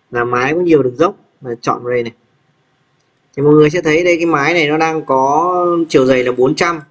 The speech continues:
Tôi chọn loại Vrex một trăm năm mươi hay một trăm hai mươi lăm thì duplicate lên.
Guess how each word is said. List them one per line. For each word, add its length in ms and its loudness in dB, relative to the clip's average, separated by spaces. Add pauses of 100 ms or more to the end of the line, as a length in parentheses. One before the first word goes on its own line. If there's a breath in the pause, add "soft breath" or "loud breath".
(520)
Tôi 160 2
chọn 240 -2
loại 180 -2
Vrex 340 2
một 120 -2
trăm 160 -2
năm 200 -2
mươi 260 4
hay 80 -4
một 80 -2
trăm 140 -4
hai 120 0
mươi 80 0
lăm 200 -2
thì 60 -10 (140)
duplicate 380 0
lên. 140 -6